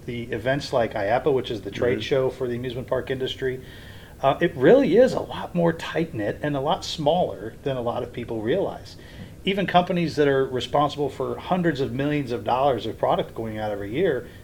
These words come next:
Speaker 1: tend to be fairly small. You know, twenty, twenty-five employees. Fifty employees is a lot for a company in our business. And so it's,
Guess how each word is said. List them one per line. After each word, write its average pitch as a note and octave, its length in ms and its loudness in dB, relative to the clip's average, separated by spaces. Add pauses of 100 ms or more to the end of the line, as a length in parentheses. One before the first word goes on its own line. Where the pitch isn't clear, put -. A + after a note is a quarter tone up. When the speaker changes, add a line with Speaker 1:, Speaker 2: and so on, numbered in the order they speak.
Speaker 1:
tend G#3 180 4
to C4+ 40 0
be G#3 140 0
fairly C3 280 2
small. B3+ 240 -6
You E3+ 100 -4
know, A#2+ 40 -6
twenty, E3+ 360 -4
twenty-five F3 500 0
employees. E3 600 2 (460)
Fifty A#3+ 320 2
employees G3+ 380 4
is E3 100 2
a C#3 60 4
lot G3 440 0
for D3 200 -2
a B2+ 40 -4
company A#2+ 360 -4
in A2+ 80 -4
our G#2+ 120 -4
business. F#2 580 -10 (260)
And A2+ 200 -6
so B2+ 420 2
it's, - 400 -6